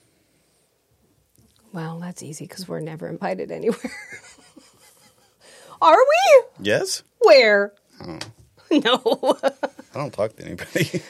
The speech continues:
Speaker 2: <laughs>
Speaker 1: We never ask to go. Plus, we don't really wanna go lots of times. We are invited sometimes, and we're kinda like, "Oh, our bedroom sounds really fun right now." <laughs>
Speaker 2: But what do I always say?
Speaker 1: 'Cause our bedroom is fun. You know what I'm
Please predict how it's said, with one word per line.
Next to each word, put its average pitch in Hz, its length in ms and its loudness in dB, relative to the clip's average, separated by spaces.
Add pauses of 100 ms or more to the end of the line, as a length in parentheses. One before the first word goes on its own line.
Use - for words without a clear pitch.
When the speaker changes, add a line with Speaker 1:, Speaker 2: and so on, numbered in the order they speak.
Speaker 2:
<laughs> - 180 -14
Speaker 1:
We 262 160 2
never 196 260 2
ask 170 240 0
to 175 80 -8
go. 185 140 2
Plus, 466 320 4
we 320 100 2
don't 247 160 6
really 190 220 2
wanna 160 400 -6
go 330 600 -4
lots 320 300 -8
of 285 60 -10
times. 311 420 -10
We 330 160 2
are 233 220 6
invited 190 360 2
sometimes, 170 520 -2
and 165 100 -2
we're 165 80 -4
kinda 147 260 -10
like, 67 380 -12
"Oh, 82 640 -10 (240)
our 196 140 -8
bedroom 170 480 -8
sounds 156 400 -12
really 165 240 -8
fun 151 260 -14
right - 160 -16
now." - 240 -10 (200)
<laughs> - 200 -20
Speaker 2:
But 151 220 2 (240)
what 156 160 -6
do 226 160 -2
I 117 160 4
always 95 260 0
say? - 140 -10
Speaker 1:
'Cause 196 160 -6
our 160 100 -4
bedroom - 380 -8
is - 160 -10
fun. - 300 -16 (140)
You 175 120 -10
know 156 80 -10
what - 180 -14
I'm - 240 -14